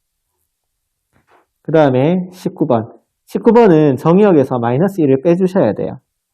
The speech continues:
그러니까 마이너스 일 빼야 되고요. 근데 대략적으로는 X분의 일 비슷하겠죠. 그래프가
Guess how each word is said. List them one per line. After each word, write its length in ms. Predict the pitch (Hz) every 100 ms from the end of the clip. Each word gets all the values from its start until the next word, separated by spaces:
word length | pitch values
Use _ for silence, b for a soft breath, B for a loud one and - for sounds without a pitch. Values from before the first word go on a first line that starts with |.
| _ _ _ _ _ _ _ _ _ _ _ _ _ _ _ _ _ -
그러니까 540 | 127 - 117 123 139
마이너스 480 | 135 113 120 156 -
일 220 | 123 110
빼야 220 | - 135 123
되고요. 440 | 98 98 110 151 _ _ _ _ _ _ _ _ _ _ _ _ _ _ _ _ _ _ _ _
근데 420 | 208 196 185 196 - - _ _ -
대략적으로는 1080 | 147 170 214 220 190 151 147 147 190 214
X분의 400 | 143 - 180 185
일 60 | 160
비슷하겠죠. 720 | 120 - 127 123 135 - 110 - _
그래프가 640 | 139 139 135 120 139 180